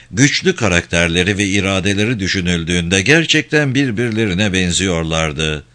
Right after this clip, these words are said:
Ablası sonuna kadar kendisiyle mücadele edecekti ve partide hala onun gibi eski ideallere bağlı birkaç kişi vardı. Ama kardeşinin desteklediği gelişmeleri yargılamadan mahkum etmekle hata ediyordu.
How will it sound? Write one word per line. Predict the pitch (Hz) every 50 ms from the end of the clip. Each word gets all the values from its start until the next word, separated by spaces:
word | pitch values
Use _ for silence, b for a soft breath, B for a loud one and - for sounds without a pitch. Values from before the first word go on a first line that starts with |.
| _ B B B B B B B B B B -
Ablası | - 147 - 180 185 160 135 170
sonuna | 160 - 156 160 151 156 160 180 175
kadar | 175 156 143 147 143 127
kendisiyle | - 139 135 139 135 131 123 - 143 147 131 135 131
mücadele | 117 107 104 85 107 107 98 90 85 90 95 104
edecekti | 85 73 80 85 73 71 85 82 73 - - 78 80 76 69 B B B B -
ve | 87 85
partide | - - 95 95 90 82 95 95 92 101
hala | 98 113 135 147 143 139 143 139
onun | 107 123 127 135 160 151
gibi | 131 135 123 135
eski | 101 101 127 - - - 147 139 131
ideallere | 120 110 117 117 110 104 104 110 107 123 117 92
bağlı | 90 87 87 87 90 95 90
birkaç | 113 117 101 - - 123 120 -
kişi | - - 98 - - 95 87
vardı. | 80 80 80 78 76 71 76 76 76 71 - - - _ - - B B B B B B B B B B -
Ama | 135 151 196 185
kardeşinin | - 151 156 160 156 151 165 - - 160 160 175 170 151
desteklediği | 160 156 160 - - 151 147 - 143 147 139 143 151 147
gelişmeleri | 113 113 123 120 131 117 - - 107 113 107 110 110 107 120
yargılamadan | 107 98 98 104 92 82 98 98 110 123 117 87 80 78 87 90 87
mahkum | 90 107 113 110 - - - 151 151 117 90
etmekle | 85 85 - - 87 85 - 90 104
hata | 98 87 87 82 - 92 101 110 101
ediyordu. | 85 80 73 82 82 80 78 76 76 76 73 71